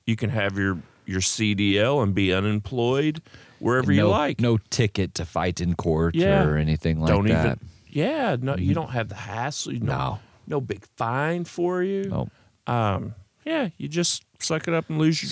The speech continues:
Speaker 2: So
Speaker 1: job.
Speaker 2: speeding and lane violations, huh?
Speaker 1: So, yeah, and, um, the, the warnings, um, are s-, are six to ten over, biggest state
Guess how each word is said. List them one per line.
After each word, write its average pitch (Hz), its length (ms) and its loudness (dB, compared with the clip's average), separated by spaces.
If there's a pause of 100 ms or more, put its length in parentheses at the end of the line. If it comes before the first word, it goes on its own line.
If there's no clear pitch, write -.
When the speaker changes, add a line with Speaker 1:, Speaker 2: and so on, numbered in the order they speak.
Speaker 2:
So 185 60 2
Speaker 1:
job. 131 60 2
Speaker 2:
speeding 117 500 4
and 120 140 4
lane 87 220 4
violations, 65 720 -4
huh? 139 60 0
Speaker 1:
So, 120 260 2
yeah, 143 360 0
and, 104 320 2
um, 92 520 0
the, 90 340 2
the 104 100 0
warnings, 101 800 2 (140)
um, 107 540 -4 (720)
are 98 280 2
s-, - 260 -4 (180)
are 104 340 -4 (220)
six - 440 -4
to - 100 -18
ten 120 240 -2
over, 123 380 -2
biggest 117 480 0
state - 600 -4